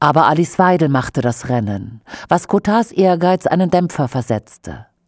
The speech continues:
Im November zweitausendzweiundzwanzig trat sie aus der A F D und deren Bundestagsfraktion aus, blieb als Parteilose bis zweitausendfünfundzwanzig im Bundestag und ist seitdem keine Abgeordnete mehr.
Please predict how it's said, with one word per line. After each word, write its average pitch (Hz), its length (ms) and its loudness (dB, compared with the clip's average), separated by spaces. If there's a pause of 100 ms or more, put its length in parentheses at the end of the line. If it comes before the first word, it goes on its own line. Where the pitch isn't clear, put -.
(380)
Im 175 140 0
November 208 400 4
zweitausendzweiundzwanzig 165 1300 0
trat 190 300 -2
sie - 140 0
aus 165 160 0
der - 160 0
A 156 160 2
F 156 140 -4
D 151 340 -2
und 185 160 -2
deren 180 160 0
Bundestagsfraktion 151 1080 -2
aus, 120 580 -4 (360)
blieb 175 300 -2
als 160 220 0
Parteilose 165 760 0
bis - 260 -4
zweitausendfünfundzwanzig 170 1160 -2
im 160 120 -2
Bundestag 113 800 -2 (340)
und 180 80 2
ist - 220 -4
seitdem 135 480 -2
keine 147 340 0
Abgeordnete 101 720 -4
mehr. 80 500 -8